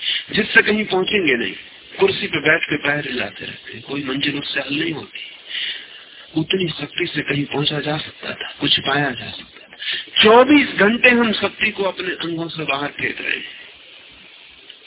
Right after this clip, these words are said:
लेकिन इसका अध्ययन करना पड़े, पहले स्वयं को पहचानना पड़े। और बहुत हैरान होंगे, आपकी जिंदगी की किताब जब आपके सामने खुलने शुरू होगी तो आप हैरान होंगे कि कोई रहस्यपूर्ण से रहस्यपूर्ण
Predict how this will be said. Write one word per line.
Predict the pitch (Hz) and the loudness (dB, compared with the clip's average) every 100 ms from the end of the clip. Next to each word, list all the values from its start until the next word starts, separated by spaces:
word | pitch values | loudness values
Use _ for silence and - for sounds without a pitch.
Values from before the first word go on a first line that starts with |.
| - - - 139 | -6 -6 -10 -6
लेकिन | 156 180 | -4 -2
इसका | 175 - 165 | -4 -4 -4
अध्ययन | 160 151 185 | -2 -2 -2
करना | 170 120 107 | -4 -6 -6
पड़े, | 101 101 101 | -2 -2 -4
पहले | 104 104 - - | -10 -6 -6 -4
स्वयं | - - 131 147 | -2 0 0 -2
को | 143 | -6
पहचानना | 143 139 - 151 135 - | -10 -10 -8 -8 -10 -12
पड़े। | - - - - - - | -12 -14 -12 -12 -10 -8
और | 113 | -4
बहुत | 117 151 151 | -2 -2 -2
हैरान | 107 98 98 | -2 -4 -4
होंगे, | 98 104 101 101 - - - - | -6 -6 -8 -10 -14 -16 -12 -8
आपकी | 113 127 - | -8 -6 -6
जिंदगी | 120 143 143 147 | -2 -2 -2 -4
की | 135 | -6
किताब | 123 127 139 143 | -6 0 0 0
जब | 139 139 | 0 0
आपके | 143 - - | 0 -2 -4
सामने | 143 147 135 | -2 0 -2
खुलने | 131 139 147 151 | -4 -2 0 -2
शुरू | - 110 | -4 -6
होगी | 104 104 104 101 - - - - - - - - - - | -8 -8 -12 -16 -16 -18 -20 -20 -20 -20 -20 -20 -20 -14
तो | - | -8
आप | 104 117 110 | -4 -6 -6
हैरान | 117 131 139 | -4 -4 -4
होंगे | 131 139 139 | -4 -2 -2
कि | 127 | -2
कोई | 123 127 117 - - - - - - - - - | -4 -4 -4 -8 -20 -18 -16 -16 -16 -20 -18 -10
रहस्यपूर्ण | 104 - 147 165 185 156 180 185 | -4 -2 0 -2 -4 -2 0 0
से | - 165 | -2 0
रहस्यपूर्ण | 147 156 - - 170 | 0 0 -2 0 0